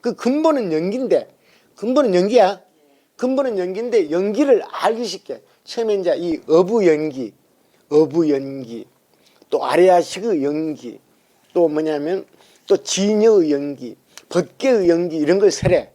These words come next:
그런데 그냥 다 그냥 그 정도만 알면 돼. 딱 하나 핵심만 알면 돼, 핵심. 핵심이 뭐냐면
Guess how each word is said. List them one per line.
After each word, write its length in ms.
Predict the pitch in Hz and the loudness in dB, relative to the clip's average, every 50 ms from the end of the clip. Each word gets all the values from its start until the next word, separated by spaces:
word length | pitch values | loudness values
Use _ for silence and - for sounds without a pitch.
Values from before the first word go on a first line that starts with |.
| _ _ _ _ _ _ _ _ | _ _ _ _ _ _ _ _
그런데 460 | _ 226 254 254 254 285 269 185 - - _ _ _ _ _ - _ _ _ | _ 0 2 2 2 2 0 0 -2 -8 _ _ _ _ _ -20 _ _ _
그냥 260 | - 269 254 196 147 - - - - _ _ | -6 -4 -4 -4 -4 -10 -18 -20 -20 _ _
다 300 | - - 226 254 269 262 | -6 -4 -2 0 0 0
그냥 200 | 247 247 208 170 | 2 0 -2 -2
그 140 | - 185 190 | -2 0 0
정도만 360 | 262 269 277 - 226 208 220 | 2 2 2 2 2 2 2
알면 260 | 208 208 220 233 214 | 2 2 -2 -4 -2
돼. 220 | 190 170 131 - - _ _ _ _ _ _ _ _ _ _ _ _ _ _ _ _ _ _ _ _ | -2 -2 -2 -4 -8 _ _ _ _ _ _ _ _ _ _ _ _ _ _ _ _ _ _ _ _
딱 260 | _ 240 - - - 269 | _ -4 -4 -2 -2 0
하나 120 | 320 311 | 0 0
핵심만 520 | 226 233 262 - - 277 262 240 208 180 | 0 -2 -4 -6 -6 -6 -2 -2 -2 -2
알면 180 | 175 170 165 160 | -2 -6 -6 -6
돼, 100 | 151 135 | -8 -8
핵심. 420 | 123 143 170 - - - 143 117 _ _ _ _ _ - | -8 -12 -14 -14 -14 -14 -14 -16 _ _ _ _ _ -10
핵심이 280 | 254 - - 302 311 | -8 -6 -4 -2 -2
뭐냐면 520 | 269 226 214 214 220 247 285 320 - - | 0 0 2 2 2 0 0 -2 -6 -8